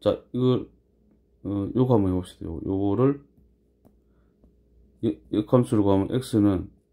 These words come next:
로그 루트 이 Y가 되죠. 됐죠? 그다음 루트 이의 X 제곱은 Y 이렇게 되잖아. 그 Y는 X에 대하여 대칭이고,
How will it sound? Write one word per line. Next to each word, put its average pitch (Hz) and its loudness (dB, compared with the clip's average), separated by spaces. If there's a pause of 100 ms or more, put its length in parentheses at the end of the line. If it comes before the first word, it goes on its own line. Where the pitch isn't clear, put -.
(300)
로그 113 0 (440)
루트 117 -4
이 98 -4 (680)
Y가 101 2
되죠. 78 -8 (1400)
됐죠? 117 -8
그다음 95 -2
루트 120 0
이의 98 0 (120)
X 107 -4
제곱은 98 -4
Y 95 -6
이렇게 92 -12
되잖아. - -12 (2000)
그 104 -2
Y는 120 6
X에 113 -2
대하여 98 0
대칭이고, 87 -2